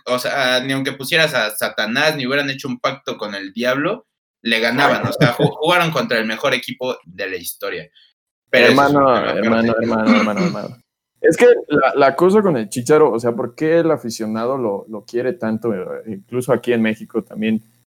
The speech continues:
Speaker 2: eh, lo, lo queremos mucho, toda la, la gente de Chivas lo adora. ¿Por qué, güey? Porque este es un cuate que es, es sumamente carismático, es una persona que se emociona,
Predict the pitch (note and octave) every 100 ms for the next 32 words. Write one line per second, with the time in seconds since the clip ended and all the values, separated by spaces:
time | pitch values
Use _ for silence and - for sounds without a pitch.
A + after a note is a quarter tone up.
0 | - G#2 G2+ F#2+ F#2+ F#2+ G2+ F#2+ G#2+ A2+
1 | A2+ A#2+ A2+ A2+ - A2 G2+ - A2+ A2
2 | G#2 E2+ G#2+ - A2+ A2+ A2 - B2 A#2+
3 | - _ _ A#2 A2 A2 B2 B2 A#2+ A#2+
4 | _ _ _ C#3 C3+ E3+ E3+ D3 G#2+ G#2
5 | C#3 C#3 F#3 F3+ G#3+ F#3+ G#3+ G3 F3 C#3+
6 | E3+ - D3 C#3+ - - B2+ A#2+ - F3+
7 | F3+ C#3 C#3 C3+ D3 - B2 A2+ - A#2
8 | B2 B2 - A#2 A2+ C3+ D3+ C3+ A#2+ -
9 | C3 C#3+ A2 - G#2 G2+ - B2+ C3 C#3
10 | C3+